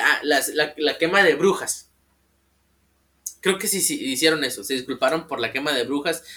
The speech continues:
de la Santa Inquisición. Entonces ya cumplieron la cu-, con la cuota de disculpas.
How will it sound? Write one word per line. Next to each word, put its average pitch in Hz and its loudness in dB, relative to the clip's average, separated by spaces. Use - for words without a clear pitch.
de - -4
la - 2
Santa 127 -2
Inquisición. 156 -2
Entonces 151 -2
ya 170 2
cumplieron 160 0
la 147 0
cu-, 120 -8
con 120 -4
la 113 -6
cuota 120 0
de 131 0
disculpas. 147 -2